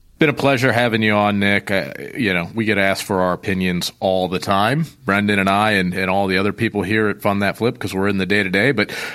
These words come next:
they're just that, opinions, right? And, and yeah, sure, we have some facts sometimes, but we spew opinions a lot. So it's nice to have somebody that has the, uh,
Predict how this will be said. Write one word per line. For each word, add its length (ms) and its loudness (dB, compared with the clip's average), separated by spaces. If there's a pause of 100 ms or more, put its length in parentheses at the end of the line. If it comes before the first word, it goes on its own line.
(100)
they're 140 4
just 300 0
that, 300 0
opinions, 560 -2
right? 240 2
And, 240 -2
and 220 -4
yeah, 160 -2
sure, 220 -2
we 140 -2
have 120 -6
some 220 -4
facts 340 -4
sometimes, 480 -4
but 160 -4
we 80 -2
spew 300 -2
opinions 400 -4
a 40 -4
lot. 220 0
So 140 -2
it's 120 -4
nice 220 0
to 80 -8
have 180 0
somebody 320 -2
that 100 -4
has 340 -2
the, 220 -2
uh, 160 -2